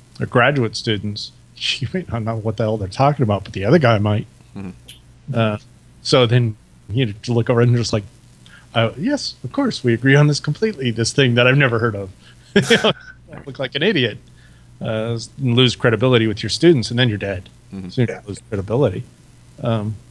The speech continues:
Speaker 1: because they make the mistake a lot of times of assuming you know everything, and the moment you sort of show a single flaw, you know, it's all over. Uh, I've even gotten to the part on that where I've even talked with collaborators where you feign ignorance on some stuff you actually know,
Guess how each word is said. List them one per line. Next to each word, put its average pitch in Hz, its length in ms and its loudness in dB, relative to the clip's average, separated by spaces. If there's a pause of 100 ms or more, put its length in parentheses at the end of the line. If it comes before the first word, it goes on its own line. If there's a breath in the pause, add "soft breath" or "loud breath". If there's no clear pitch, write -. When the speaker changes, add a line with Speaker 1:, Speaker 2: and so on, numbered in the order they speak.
(760)
Speaker 1:
because 131 240 2
they 127 100 4
make 117 160 2
the 123 80 -2
mistake 113 400 0
a 123 40 -2
lot 113 200 2
of 104 60 -10
times 107 260 -6
of 104 80 -6
assuming 107 400 -4
you 104 60 -4
know 98 160 -4
everything, 113 480 -4
and 110 60 -4
the 104 60 -6
moment 110 240 -6
you 107 80 -14
sort 113 220 -4
of 104 80 -10
show 113 160 -2
a 95 80 -8
single 117 260 -4
flaw, 110 560 -6 (1000)
you 113 80 -4
know, 98 240 -6 (160)
it's 95 140 -8
all 98 180 -4
over. 98 360 -2 (720)
Uh, 104 340 -2
I've 131 160 2
even 117 160 2
gotten 113 220 0
to 107 80 -8
the 107 80 -8
part 113 260 2
on 107 120 -2
that 123 220 2
where 110 120 -2
I've 117 120 -2
even 101 160 -6
talked 123 300 -2
with - 140 -14
collaborators 104 760 -4
where 101 220 0 (640 soft breath)
you 131 140 4
feign 147 420 2
ignorance 143 500 -2
on 135 120 -2
some 131 240 -6
stuff 135 320 -2
you 131 100 2
actually 120 400 0
know, 113 480 0